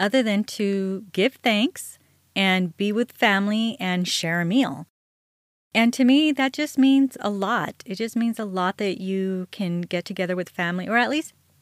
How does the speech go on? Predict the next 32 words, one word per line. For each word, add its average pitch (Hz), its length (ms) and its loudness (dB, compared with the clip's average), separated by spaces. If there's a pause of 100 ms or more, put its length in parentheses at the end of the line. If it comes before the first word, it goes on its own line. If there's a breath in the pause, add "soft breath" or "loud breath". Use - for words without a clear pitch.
in 233 180 4
my 220 540 2 (160)
circumstances, 175 1300 -4 (180)
we 190 720 -2 (440)
have 202 300 2
a 196 60 0
large 180 500 -2
family, 175 600 -4 (340)
of 175 240 -4
extended 175 500 -4
family, 156 460 -6
and 175 260 -4
we 180 140 -4
all 180 300 -2
get 175 200 -6
together 160 580 -4 (260)
to 208 240 0
share 175 300 0
a 170 40 0
meal 165 280 -2
and 165 180 -4
to 185 100 -8
give 170 200 -4
thanks. - 540 -6 (520)
And 214 360 4
in 330 180 0
the 466 120 -2
past, 254 640 0 (420)
my 220 380 2
parents 226 440 -2
would 208 120 -2 (100)
host 196 420 -2